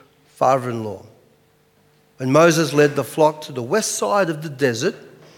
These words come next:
he came to Sinai, the mountain of God.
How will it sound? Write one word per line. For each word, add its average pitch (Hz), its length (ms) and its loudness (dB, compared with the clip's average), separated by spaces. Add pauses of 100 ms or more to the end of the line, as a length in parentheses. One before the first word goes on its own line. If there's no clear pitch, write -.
(540)
he 127 80 -6
came 170 260 4
to 156 100 -6
Sinai, 131 680 0 (800)
the 127 120 -2
mountain 127 340 2
of 117 160 -8
God. 120 300 4